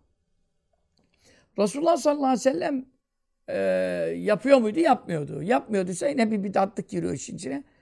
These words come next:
Hudayf Hazretleri de diyor ki, yine bana, bana kalırsa, e, işte hayır denmez bid'ata, sonradan çıktı bu iş ama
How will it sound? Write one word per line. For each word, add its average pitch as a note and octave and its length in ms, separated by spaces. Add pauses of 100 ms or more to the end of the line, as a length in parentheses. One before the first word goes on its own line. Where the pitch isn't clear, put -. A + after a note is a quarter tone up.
(160)
Hudayf A3+ 360
Hazretleri B3+ 500
de - 160
diyor B3+ 180
ki, - 80 (340)
yine C4+ 280
bana, C#4+ 320
bana C4+ 420
kalırsa, C4 500 (640)
e, - 340 (160)
işte - 280
hayır G#3+ 360
denmez A#3 440
bid'ata, F3+ 360
sonradan F#3 440
çıktı E3+ 300
bu F#3+ 80
iş F3 100
ama C4 260